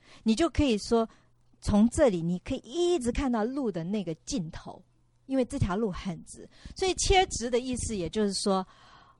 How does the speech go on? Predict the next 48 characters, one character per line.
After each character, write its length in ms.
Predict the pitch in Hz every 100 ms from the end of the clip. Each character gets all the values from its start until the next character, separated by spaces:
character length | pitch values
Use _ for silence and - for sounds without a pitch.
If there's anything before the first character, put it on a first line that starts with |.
| _
我 180 | 392 247
们 300 | 240 254 294
真 160 | - 370
的 80 | 320
按 220 | - 320
着 80 | 254
正 220 | 233 294
义 160 | 269 233
解 220 | - 196
开 220 | 165 247 233
的 80 |
时 160 | 202 202
候， 80 | 196
我 140 | 185
们 180 | 175 196 208
可 100 | 247
以 120 | 180 _ _
看 320 | - - 220
得， 80 | 165 - - - -
真 160 | 302 262
的 120 | 185
就 100 | 202
是 100 | 202
可 140 | -
以 40 | 190
看， 360 | - - 269 196 - - - - -
看 320 | - 370 240
透 460 | - - 311 165 - -
进 240 | - 277 190
去， 220 | - 208
可 180 | - 214
以 60 |
看 320 | 170 - 240 165
得 100 | 147 - - -
清 280 | - 311 302
楚， 200 | - 170
可 140 | -
以 80 | 220
明 300 | 175 175 208
白 320 | 247 131 - - -
啊。 180 | 160 - - - - -
那 200 | 339 285 262 -
这 160 | 381
个 80 | 330 262
是 120 | 269
圣 280 | - 339 247
灵 160 | 190 202
的 200 | 196